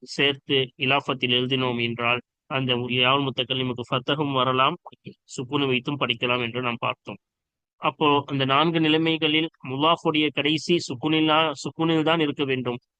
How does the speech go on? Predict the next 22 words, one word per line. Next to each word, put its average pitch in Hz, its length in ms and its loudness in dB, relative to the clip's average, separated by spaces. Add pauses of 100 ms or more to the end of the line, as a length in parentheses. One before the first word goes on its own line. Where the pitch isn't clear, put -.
(380)
அந்த 135 160 2
நான்கு 147 320 2
நிலைமையில் 151 440 2
அல்லாத 147 240 2
மற்ற 143 260 -2
எல்லா 135 200 2
நிலைமைகளும் 147 640 0
அந்த 127 240 -4
முலாஃபுடைய 156 640 4
கடைசி 131 420 0 (100)
யாவுக்கு 143 460 2
தோதுவா 135 360 2
கசரில் 143 520 -2
தான் 143 100 2
இருக்க 135 220 -2
வேண்டும் 131 280 0
என்பதையும் 131 380 -2
நாம் 127 100 0
இந்த 120 160 -2
பாடத்தில் 120 440 -2
நாம் 117 180 -4
பார்த்தோம் 151 360 0